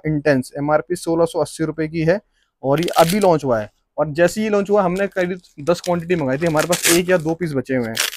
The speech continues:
क्योंकि कम प्राइस के अंदर बहुत बढ़िया कीपिंग ग्लव्स कंपनी ने लॉन्च करा है। और जब आप, ये बात बोलने के लिए नहीं है, अभी मैं आपको खोल के दिखाऊंगा तब आपको ये चीज़ समझ में आएगी।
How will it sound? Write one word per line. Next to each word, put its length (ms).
क्योंकि 200
कम 200
प्राइस 280
के 100
अंदर 260
बहुत 340
बढ़िया 200
कीपिंग 240
ग्लव्स 140
कंपनी 340
ने 80
लॉन्च 260
करा 200
है। 140
और 120
जब 140
आप, 260
ये 200
बात 200
बोलने 300
के 100
लिए 160
नहीं 160
है, 60
अभी 180
मैं 100
आपको 160
खोल 240
के 100
दिखाऊंगा 420
तब 120
आपको 220
ये 40
चीज़ 140
समझ 240
में 80
आएगी। 220